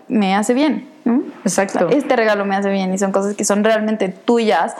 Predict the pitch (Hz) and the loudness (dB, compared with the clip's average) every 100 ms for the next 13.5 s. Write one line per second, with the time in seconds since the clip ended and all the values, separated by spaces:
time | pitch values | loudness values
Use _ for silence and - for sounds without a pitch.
0 | - - - - 196 214 214 208 196 196 | -16 -20 -20 -2 2 2 2 2 0 -2
1 | - 202 185 180 185 185 185 185 190 196 | -2 0 2 0 0 0 0 0 0 0
2 | 190 185 185 190 - 185 190 190 - - | -2 -2 -2 -2 -2 0 0 -2 -8 -20
3 | _ _ _ _ _ 196 185 185 190 180 | _ _ _ _ _ -2 -2 0 0 -2
4 | 180 190 180 - 202 214 208 220 202 226 | -2 -2 -2 0 2 2 2 0 -2 -2
5 | 214 - 226 - 233 226 240 226 - - | -2 -2 -4 -6 -4 -2 -2 -6 -8 -10
6 | - - - - - 285 277 262 294 311 | -10 -10 -10 -12 -2 0 2 2 2 2
7 | 349 226 202 220 214 226 220 214 220 - | 2 2 2 2 2 0 0 0 -2 0
8 | 233 233 214 214 220 214 190 - 214 208 | -2 0 0 2 0 2 0 0 0 2
9 | 208 202 202 - _ _ 214 220 220 214 | 2 0 -2 -10 _ _ 0 2 2 2
10 | 208 233 240 233 233 208 214 214 196 214 | 2 0 2 0 0 -2 0 0 2 2
11 | 220 214 208 - - - - - - - | 2 2 0 -4 -20 -20 -20 -20 -20 -20
12 | _ 302 - 214 214 208 208 208 - _ | _ -8 -2 2 2 2 0 -4 -12 _
13 | 247 247 254 - | 0 0 0 -8